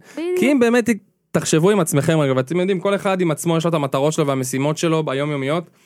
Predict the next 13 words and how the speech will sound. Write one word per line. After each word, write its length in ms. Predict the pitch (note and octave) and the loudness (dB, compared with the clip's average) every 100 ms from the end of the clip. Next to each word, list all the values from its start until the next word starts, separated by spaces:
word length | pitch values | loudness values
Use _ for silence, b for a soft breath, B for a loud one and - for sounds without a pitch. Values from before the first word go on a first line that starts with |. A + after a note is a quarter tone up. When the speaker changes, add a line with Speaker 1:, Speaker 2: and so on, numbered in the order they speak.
| b b b b | b b b b
Speaker 2:
כשאתם 140 | - | 0
אומרים 240 | E3 A#3+ C4 | 2 4 2
"אין 60 | |
לי 80 | A#3+ | 2
זמן" 240 | E3+ F#3 F#3+ | 2 2 2
על 80 | C#3+ | 2
משהו, 400 | D#3 F3 A3+ A#3+ _ | 0 0 -2 -4 _
כנראה 220 | - E3 G3+ | -2 2 2
הוא 100 | G3 | 2
לא 100 | F#3 | 0
מספיק 260 | F3+ F3 | 0 -4
חשוב 320 | - B2+ C#3+ | -4 -2 0
לכם. 200 | C3+ - | -2 -4